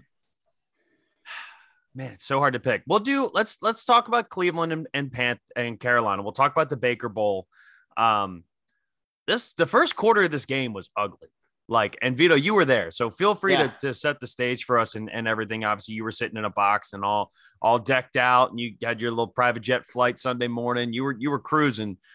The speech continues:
Speaker 1: Um,
Speaker 2: It was
Speaker 1: but the
Speaker 2: a
Speaker 1: whole first
Speaker 2: lifetime.
Speaker 1: half of this game was just ugly. And Car-, credit to Carolina for at least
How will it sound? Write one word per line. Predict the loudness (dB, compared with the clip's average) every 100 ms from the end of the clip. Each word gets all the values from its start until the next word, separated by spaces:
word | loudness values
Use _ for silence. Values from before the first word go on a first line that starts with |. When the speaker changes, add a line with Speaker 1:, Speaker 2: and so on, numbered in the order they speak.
| -20 _
Speaker 1:
Um, | 0 4 2 0
Speaker 2:
It |
was | -6 -6 -8 -12 _ _
Speaker 1:
but | 0
the | 4
Speaker 2:
a | 6
Speaker 1:
whole | 6 6
first | 4 4
Speaker 2:
lifetime. | 2
Speaker 1:
half | 0 0
of |
this | -6 -6
game | -8 -8
was | -12
just | -14 -6
ugly. | -6 -4 -6
And | -4
Car-, | 0 0 0
credit | 0 0 0
to |
Carolina | 0 4 6 4 2
for | -4
at | -10
least | -10